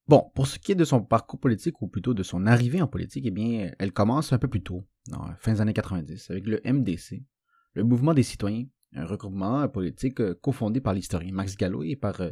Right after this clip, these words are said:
Jean-Pierre Chevènement. Bon, ce mouvement est tout de même, euh, difficile à classer, tantôt de gauche ou keynésien, tantôt souverainiste ou doublé d'un chauvinisme assez présent, mais surtout,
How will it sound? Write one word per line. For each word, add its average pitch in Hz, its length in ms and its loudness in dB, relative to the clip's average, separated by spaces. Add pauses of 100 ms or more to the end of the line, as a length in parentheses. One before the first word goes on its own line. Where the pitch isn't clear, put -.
(140)
Jean-Pierre 110 380 -4
Chevènement. 82 420 -10 (480)
Bon, - 140 -2
ce - 140 -4
mouvement 117 320 6
est 131 280 6
tout 131 100 -2
de 120 60 4
même, 127 280 4
euh, 101 100 0
difficile 113 440 -2
à 139 60 6
classer, 151 520 -2 (320)
tantôt 113 260 4
de 113 140 4
gauche 123 420 0
ou 95 260 -4
keynésien, 85 420 -4 (400)
tantôt 110 260 2
souverainiste 107 560 2
ou 98 340 -4
doublé 101 420 0
d'un 80 480 -2
chauvinisme 95 560 -6
assez 95 220 -4
présent, 90 500 -6
mais 123 140 -2
surtout, 123 480 -6